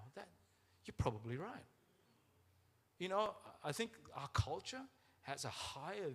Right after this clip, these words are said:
view of sexual sex than maybe we do. Because we wanna carve out things and say, "That's not sex," somehow. But see, God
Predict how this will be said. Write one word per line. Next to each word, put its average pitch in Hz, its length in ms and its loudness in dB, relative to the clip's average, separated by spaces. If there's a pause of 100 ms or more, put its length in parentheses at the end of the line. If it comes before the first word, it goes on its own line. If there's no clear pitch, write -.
view 131 360 -2
of 127 80 -8
sexual - 580 2 (380)
sex - 600 2 (460)
than 143 100 -6
maybe 170 260 -10
we 160 200 -8
do. 110 160 -8 (960)
Because 143 240 0
we 180 100 4
wanna 180 220 6
carve 170 380 2
out 156 180 0
things 135 200 -2
and 131 100 -2
say, 127 240 2
"That's 123 280 -2
not 110 260 -6 (420)
sex," - 420 -2
somehow. 92 400 -6 (680)
But 185 120 0
see, 220 220 2
God 226 280 4